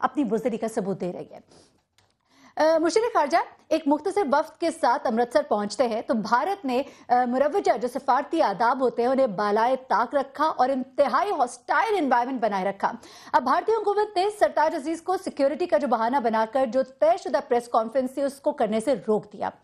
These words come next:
अ, यहाँ पर भी हम देखते हैं कि भारतीय हुकाम जो हैं, वो सफारती कवानीन के वाज़े खिलाफ वर्जी करते हुए नजर आते हैं और सरताज अजीज साहब को इस मौके पर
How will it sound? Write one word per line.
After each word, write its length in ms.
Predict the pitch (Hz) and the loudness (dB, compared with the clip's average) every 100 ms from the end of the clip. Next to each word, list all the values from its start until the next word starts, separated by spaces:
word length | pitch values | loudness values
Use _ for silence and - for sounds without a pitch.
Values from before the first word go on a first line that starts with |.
| - - - - - | -20 -20 -20 -14 0
अ, 40 | 285 | 2
यहाँ 360 | 294 294 339 | 2 2 0
पर 160 | 427 427 | 0 0
भी 60 | |
हम 120 | 392 330 | 0 0
देखते 240 | 320 381 | -2 -2
हैं 80 | 392 | -2
कि 80 | 320 | -2
भारतीय 340 | 240 247 320 | 0 0 0
हुकाम 340 | 330 262 311 | 0 0 0
जो 140 | 294 240 | 0 -2
हैं, 240 | 220 262 | -2 -4
वो 120 | 285 | -2
सफारती 420 | 254 240 240 240 302 | -2 0 0 -2 -2
कवानीन 460 | 240 214 240 339 | -2 0 0 -2
के 220 | - 240 | 0 -2
वाज़े 500 | 214 165 226 285 330 | -2 -2 0 2 0
खिलाफ 300 | 269 240 208 | 0 0 0
वर्जी 200 | 220 240 | -2 -2
करते 260 | 247 220 240 | -2 0 0
हुए 100 | 214 | -2
नजर 240 | 190 208 | -2 0
आते 200 | 190 196 | -2 2
हैं 80 | 285 | 2
और 60 | 294 | 2
सरताज 420 | 285 - 285 339 | -2 0 2 2
अजीज 220 | 262 311 | -4 -2
साहब 240 | 285 277 - | 0 0 0
को 80 | 285 | -2
इस 180 | 277 | -2
मौके 360 | 226 226 269 392 | -2 0 0 0
पर 180 | 240 | -2